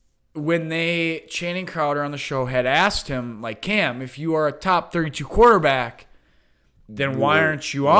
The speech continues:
Speaker 1: on
Speaker 2: aren't you
Speaker 1: one?"
Speaker 2: on the field right now?
Speaker 1: Why, that's what he says. So, "Well, why aren't you playing?"
Speaker 2: Well,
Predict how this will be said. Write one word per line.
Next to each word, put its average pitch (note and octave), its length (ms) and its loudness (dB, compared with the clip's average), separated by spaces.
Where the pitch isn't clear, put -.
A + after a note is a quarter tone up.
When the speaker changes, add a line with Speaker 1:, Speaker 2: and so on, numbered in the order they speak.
Speaker 1:
on A#3 60 6
Speaker 2:
aren't C#3 160 0
you B2 60 2
Speaker 1:
one?" G#2+ 60 0
Speaker 2:
on - 20 -6
the G2 80 -8
field - 360 -4
right - 160 -14
now? - 100 -14
Speaker 1:
Why, D3+ 180 2
that's D#3+ 180 2
what D#3+ 80 0
he D3 60 0
says. F3+ 320 4
So, C3 120 -2
"Well, B2+ 140 0
why C#3+ 240 4
aren't D3+ 260 2
you - 60 -12
playing?" F3 440 4
Speaker 2:
Well, B2+ 640 -2